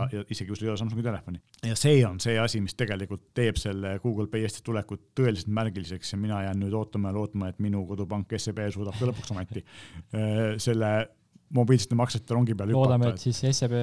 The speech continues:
Speaker 1: mehed kuulavad meid siin, nii et
Speaker 2: Just
Speaker 1: siin
Speaker 2: nimelt, et, äh, kui nad kuulavad, siis palun, äh, arendage.
Speaker 1: Jah.
Speaker 2: Aga, ja, ja tegelikult, kui me juba siin,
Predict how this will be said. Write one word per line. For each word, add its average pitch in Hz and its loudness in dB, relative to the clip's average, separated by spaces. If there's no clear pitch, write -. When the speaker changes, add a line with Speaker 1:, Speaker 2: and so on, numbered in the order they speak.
Speaker 1:
mehed 127 2
kuulavad 120 2
meid 107 0
siin, 110 -2
nii 107 2
et 107 -6
Speaker 2:
Just 110 2
Speaker 1:
siin 135 8
Speaker 2:
nimelt, 101 0
et, - -10
äh, 98 -2
kui 104 -4
nad 98 0
kuulavad, 107 0
siis - -10
palun, 98 0
äh, 101 -2
arendage. 101 0
Speaker 1:
Jah. 131 2
Speaker 2:
Aga, 107 0
ja, 120 4
ja 120 0
tegelikult, 147 2
kui 139 2
me 127 6
juba 131 4
siin, 131 4